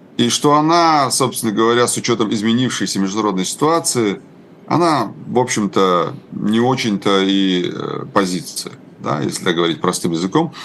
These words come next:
А, и мне понравилась формулировка, я обязательно озвучу её. Он сказал, что, а, в связи, а, с учётом изменившейся международной обстановки и деградации международной правовой системы,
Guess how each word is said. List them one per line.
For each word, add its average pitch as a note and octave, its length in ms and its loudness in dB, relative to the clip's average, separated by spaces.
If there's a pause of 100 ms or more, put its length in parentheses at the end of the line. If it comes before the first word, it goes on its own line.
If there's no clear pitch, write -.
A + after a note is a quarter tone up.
(240)
А, G#2 300 4
и A#2 40 4
мне C3 160 6
понравилась C#3 300 2
формулировка, A2 640 2
я E2 100 2
обязательно F2+ 380 -2
озвучу A2 360 -2
её. F2+ 140 2
Он F2+ 120 0
сказал, G2+ 340 0
что, F2+ 500 0 (640)
а, G2 280 2
в - 60 -4
связи, C3 440 2
а, B2 120 4
с - 100 0
учётом E3 340 2
изменившейся C3+ 540 0
международной A#2+ 440 0
обстановки A#2+ 680 -2
и G3 320 0 (240)
деградации A2+ 1200 0
международной G2 880 0
правовой G2 420 0
системы, E3 640 -2